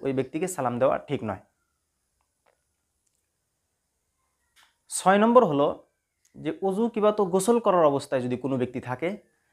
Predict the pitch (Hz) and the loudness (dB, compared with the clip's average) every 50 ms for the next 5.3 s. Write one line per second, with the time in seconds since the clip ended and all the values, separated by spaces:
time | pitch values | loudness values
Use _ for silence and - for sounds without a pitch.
0 | _ _ _ _ - 165 175 175 214 220 - 165 143 143 143 139 139 147 165 175 | _ _ _ _ -4 -4 -2 -2 -2 -4 -2 0 0 2 2 4 4 4 4 4
1 | 151 127 - - 98 - _ _ _ _ _ _ _ _ _ _ _ _ _ _ | 2 -2 -4 -8 -16 -18 _ _ _ _ _ _ _ _ _ _ _ _ _ _
2 | _ _ _ _ _ _ _ _ _ _ _ _ _ _ _ _ _ _ _ _ | _ _ _ _ _ _ _ _ _ _ _ _ _ _ _ _ _ _ _ _
3 | _ _ _ _ _ - 139 139 135 143 139 - 143 156 160 160 185 165 175 165 | _ _ _ _ _ -8 -6 -4 -4 -4 -4 -2 -2 -2 -2 -2 -2 -2 -2 0
4 | - 190 185 185 170 156 147 135 131 131 127 - 127 120 120 123 117 120 117 - | 0 0 2 2 2 4 2 2 0 -2 -4 -4 -4 -2 -2 -2 -2 -4 -4 -6
5 | 127 110 131 147 - 127 | -10 -8 -8 -6 -6 -6